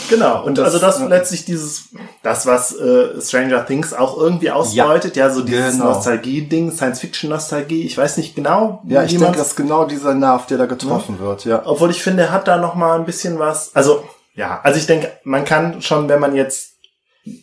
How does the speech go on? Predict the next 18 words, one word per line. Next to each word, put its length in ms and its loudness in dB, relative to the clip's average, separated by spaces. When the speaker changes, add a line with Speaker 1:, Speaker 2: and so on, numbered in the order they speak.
Speaker 1:
als 200 2
jemand, 320 4
bei 100 6
dem 300 0
diese 180 -2
Kunst 300 -2
nicht 200 -2
so 120 -4
sehr 160 4
diesen 260 -2
Nerv 380 -2
trifft, 480 -10
ja, 400 -4
äh, 420 4
für 180 -2
den 200 2
mag 220 2
das 400 0